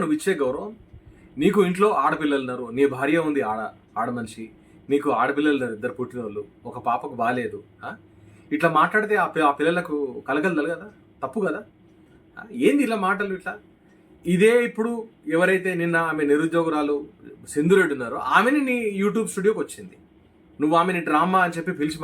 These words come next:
మాట్లాడినావు. మరి నేడు మీకు వ్యతిరేకమయ్యేసరికి ఆమెను శంకిని అంటున్నావు. ఇది ఎంత మాత్రం సబబు? ఇట్లా మాట్లాడే కదా నువ్వు అంత పేరు పోగొట్టుకుంటున్నావు. ఆ?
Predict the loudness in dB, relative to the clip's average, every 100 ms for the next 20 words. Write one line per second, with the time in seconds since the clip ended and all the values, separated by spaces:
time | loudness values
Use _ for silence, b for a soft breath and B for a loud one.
0 | -4 -4 -12 -14 -16 b b 0 2 4
1 | 4 4 2 2 2 2 0 0 -2 -2
2 | -4 -2 -2 -2 -4 -4 -6 -8 -14 -6
3 | 0 4 4 4 2 2 -2 -4 -6 -6
4 | -6 -6 -6 -8 -12 _ b b b b
5 | b -2 0 4 4 6 4 2 0 0
6 | 2 2 0 -2 2 4 4 0 -4 -8
7 | -8 -10 -10 -14 -16 -16